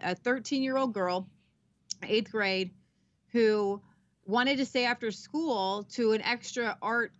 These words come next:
class. And this art teacher said, you, uh, came up to her and said, "Do you wanna stay for this art class?"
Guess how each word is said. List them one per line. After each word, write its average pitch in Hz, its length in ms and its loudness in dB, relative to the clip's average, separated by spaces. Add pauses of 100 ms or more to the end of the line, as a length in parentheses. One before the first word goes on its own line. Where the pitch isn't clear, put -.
class. 156 560 -4 (100)
And 202 380 -2
this 190 240 -6
art 254 240 0
teacher 220 320 -2
said, 190 240 -2
you, 214 300 -4 (120)
uh, 190 200 0
came 247 260 0
up 226 140 -2
to 240 40 0
her 220 60 2
and 214 80 -2
said, 196 120 -2
"Do 175 80 -6
you 214 120 0
wanna 233 140 0
stay 190 180 0
for 185 120 -8
this 185 160 0
art 330 220 -2
class?" - 340 -2